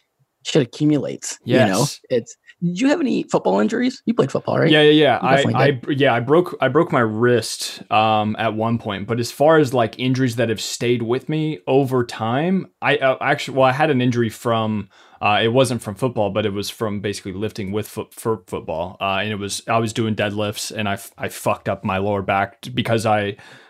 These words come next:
Speaker 2: I was, um, I don't know, I was doing fucking three fifteen or something, but I was using straps.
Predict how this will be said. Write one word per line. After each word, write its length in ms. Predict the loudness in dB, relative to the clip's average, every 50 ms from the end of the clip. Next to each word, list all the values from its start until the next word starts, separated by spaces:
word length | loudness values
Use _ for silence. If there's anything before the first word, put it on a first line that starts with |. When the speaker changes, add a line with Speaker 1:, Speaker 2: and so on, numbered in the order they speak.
| _ _ -2
Speaker 2:
I 160 | 0 2 2
was, 380 | 2 0 0 -2 -4 -6 -6 -6
um, 460 | -6 -4 -4 -4 -4 -6 -8 -10 -12 -16 _ _ _ _ _ _ _ _ _ _ 0
I 60 | 2
don't 100 | 2 4
know, 80 | 4 2
I 20 |
was 120 | 2 2 4
doing 180 | 4 4 4
fucking 220 | 4 2 2 2 2
three 180 | 2 2 2
fifteen 340 | 2 0 -2 0 0 2 2
or 60 | 2
something, 320 | 2 2 0 0 2 2 2
but 100 | 4 4
I 40 | 2
was 120 | 2 2
using 240 | 0 0 0 -2 -6
straps. 640 | -6 -4 -2 0 0 0 0 -2 -4 -6 -10 -10